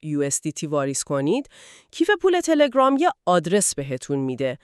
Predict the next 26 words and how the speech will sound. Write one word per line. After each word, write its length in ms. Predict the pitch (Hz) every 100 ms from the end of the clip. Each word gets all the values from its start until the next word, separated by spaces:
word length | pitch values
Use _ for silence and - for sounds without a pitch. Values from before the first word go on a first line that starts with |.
| _ _
یه 120 | - 254
رشتهٔ 400 | 190 - 185 180
طولانی 520 | - 160 147 143 156
از 180 | 151 -
حروف 340 | 160 202 330
و 40 |
عدد 380 | - 147 135 131 208
یا 80 | 330
یه 160 | 330 -
کد 220 | 226 190
کیو 300 | 185 - 127
آر. 180 | 85 - _ - - -
شما 280 | - 170 180
این 180 | 196 196
آدرس 420 | 147 131 151 -
رو 60 | 139
کپی 320 | - 135 233
می‌کنید، 540 | 311 339 320 311 330 - - - -
می‌رید 400 | 214 285 330 320
توی 200 | - 269
اون 220 | 240 160 160
صرافی 640 | - 156 135 131 131 -
یا 240 | 165 156 143
کیف 260 | - 147
پول 300 | 147 - 185
مبدأتون، 880 | 165 139 135 - 180 240 - 262